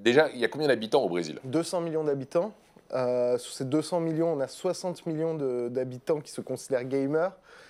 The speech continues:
Speaker 2: Et sur ces soixante millions, il y en a vingt millions qui, qui assistent au moins une fois par, par
Speaker 1: Qui
Speaker 2: mois,
Speaker 1: suivent,
Speaker 2: qui
Speaker 1: qui
Speaker 2: suivent,
Speaker 1: suivent l'actualité
Speaker 2: qui suivent
Speaker 1: e-sport, euh, qui
Speaker 2: l'actualité
Speaker 1: regardent des
Speaker 2: e-sport.
Speaker 1: streams ou qui vont, euh, à, à, à, à des événements. Alors,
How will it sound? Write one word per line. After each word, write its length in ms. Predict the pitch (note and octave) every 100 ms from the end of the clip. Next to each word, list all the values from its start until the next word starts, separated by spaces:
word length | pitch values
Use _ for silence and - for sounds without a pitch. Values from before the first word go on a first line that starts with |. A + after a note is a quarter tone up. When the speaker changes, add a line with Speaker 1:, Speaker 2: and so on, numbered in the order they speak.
| - -
Speaker 2:
Et 80 | C3+
sur 180 | - C3+
ces 100 | C3+
soixante 380 | D#3+ D3+ D#3
millions, 160 | D3 E3+
il 40 |
y 20 | E3+
en 60 |
a 60 | C#3
vingt 240 | B2+ F3
millions 440 | F3+ F3 E3 F3 F#3
qui, 440 | - D3 C3 B2
qui 100 | -
assistent 480 | C3 - - E3+ -
au 60 | C#3+
moins 140 | C#3+
une 100 | C#3
fois 200 | C#3+ E3
par, 220 | D3+ C3+
par 200 | - C#3 C3
Speaker 1:
Qui 140 | D3
Speaker 2:
mois, 80 | D#3+
Speaker 1:
suivent, 200 | E3+ -
Speaker 2:
qui 80 | -
Speaker 1:
qui 60 | C#3+
Speaker 2:
suivent, 120 | -
Speaker 1:
suivent 280 | F3 C#3+ C3+
l'actualité 400 | A2+ - A2 -
Speaker 2:
qui 160 | A#2
suivent 80 | G2+
Speaker 1:
e-sport, 300 | A#2+ C3+ B2
euh, 0 |
qui 40 | G#2 A2
Speaker 2:
l'actualité 40 |
Speaker 1:
regardent 200 | G2+ A2
des 60 | A2
Speaker 2:
e-sport. 160 | C3
Speaker 1:
streams 160 | A#2+ B2+
ou 60 | A2+
qui 140 | G#2+
vont, 220 | A2 A2+
euh, 200 | G2 G2 F#2
à, 220 | G2 F#2
à, 420 | D#2 F#2+ F2 F2
à, 160 | G2 G2+
à 40 |
des 220 | G2 F#2+
événements. 340 | G#2+ F#2+ E2+ C#2 - - - _ _
Alors, 260 | B2 C3